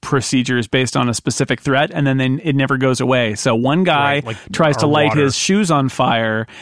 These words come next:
Speaker 1: and now you can't wear sh-, shoes through security in the U S, and that's never going back, right? Unless you pay to be T S E pre or something like that. And that's, that's one of my concerns here. What about both of you? Like, Melissa, so you,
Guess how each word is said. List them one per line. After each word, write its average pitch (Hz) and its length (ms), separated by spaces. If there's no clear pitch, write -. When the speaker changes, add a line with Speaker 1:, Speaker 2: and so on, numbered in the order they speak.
Speaker 1:
and 139 480
now 139 120
you 135 160
can't 139 260
wear 127 200
sh-, - 100
shoes 139 420
through 135 140
security 143 500
in 120 100
the 120 80
U 120 240
S, 117 320
and 147 180
that's 143 280
never 147 380
going 123 500
back, 127 520
right? 113 400
Unless 123 280
you 127 40
pay 117 260
to 117 80
be 110 180
T 117 160
S 107 140
E 107 80
pre 127 280
or 107 80
something 117 300
like 113 180
that. 117 160
And 135 100
that's, 156 180
that's - 160
one 175 120
of 151 60
my 135 220
concerns 156 420
here. 147 140
What 180 160
about 233 200
both 202 180
of 170 120
you? 202 160
Like, 139 300
Melissa, 175 460
so - 160
you, 170 680